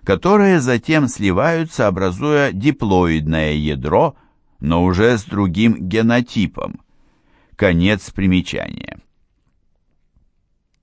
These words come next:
Через некоторое время они вновь расходятся, и каждая по-прежнему продолжает самостоятельную жизнь. Изучая этот процесс под микроскопом,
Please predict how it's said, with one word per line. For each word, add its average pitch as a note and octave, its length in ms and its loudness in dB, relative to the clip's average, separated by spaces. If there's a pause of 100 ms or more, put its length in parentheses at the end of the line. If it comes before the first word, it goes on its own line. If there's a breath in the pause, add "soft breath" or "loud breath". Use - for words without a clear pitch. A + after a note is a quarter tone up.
(720)
Через A2+ 300 2
некоторое A#2+ 640 0
время D2+ 460 -2 (540 soft breath)
они F#3+ 300 4
вновь E3 520 0
расходятся, D#3+ 800 -2
и - 260 -2
каждая C3 640 -2
по-прежнему C3 760 -2
продолжает F#2 680 0
самостоятельную D2+ 1200 -2
жизнь. C2 380 -10 (760 soft breath)
Изучая C3 800 0
этот G2 400 -4
процесс G2 520 -2
под E2+ 240 -2
микроскопом, D#2+ 880 -4